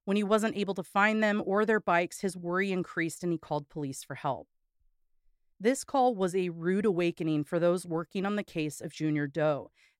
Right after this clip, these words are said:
They realized there was likely another boy somewhere in that park.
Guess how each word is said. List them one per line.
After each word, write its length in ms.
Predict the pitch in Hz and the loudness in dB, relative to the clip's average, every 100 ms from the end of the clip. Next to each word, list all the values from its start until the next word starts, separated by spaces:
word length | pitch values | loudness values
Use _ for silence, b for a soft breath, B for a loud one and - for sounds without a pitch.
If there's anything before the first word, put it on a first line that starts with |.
| - | 2
They 180 | 190 | 2
realized 500 | 240 240 185 160 160 | 2 0 2 2 0
there 80 | 185 | -2
was 160 | 175 170 | -4 -4
likely 460 | 170 196 - 233 - | -2 -2 -2 -6 -4
another 420 | 190 175 180 226 | -2 0 0 -2
boy 340 | 175 156 156 | -2 -2 -2
somewhere 480 | 151 - 160 156 147 | -6 -2 -2 0 -4
in 140 | 147 139 | -4 -6
that 180 | 139 | -6
park. 440 | - 151 127 - | -6 -6 -6 -8